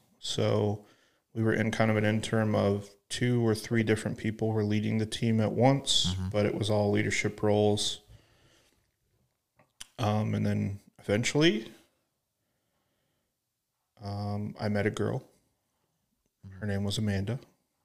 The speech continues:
Speaker 2: Mm-hmm.
Speaker 1: And I liked her. I liked her a lot.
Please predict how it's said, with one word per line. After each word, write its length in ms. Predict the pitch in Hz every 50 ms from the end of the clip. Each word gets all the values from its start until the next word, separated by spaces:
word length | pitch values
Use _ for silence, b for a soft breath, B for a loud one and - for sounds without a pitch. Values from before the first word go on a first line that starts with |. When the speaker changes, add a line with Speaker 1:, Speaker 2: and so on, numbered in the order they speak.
| _ _ - -
Speaker 2:
Mm-hmm. 300 | 101 104 98 98 - 104
Speaker 1:
And 480 | 104 101 101 101 101 104 104 104 - - - _ _ _ _ _ _ _ _ _ _ _ _ _ _ _ _ _ _ _ _ _ _ _ _ _ _ _ _ _ _ _ _ _ _ _ _ _ _ _ _ _ _ _ -
I 80 | 120
liked 300 | 110 101 98 101 - - 127
her. 140 | 135 - - - - _ _ _ _ _ _ _ _ _ _ B B B B B B B B B B B B B -
I 40 | 107
liked 220 | 101 98 95 -
her 80 | - 101
a 60 | 98
lot. 240 | 95 98 117 113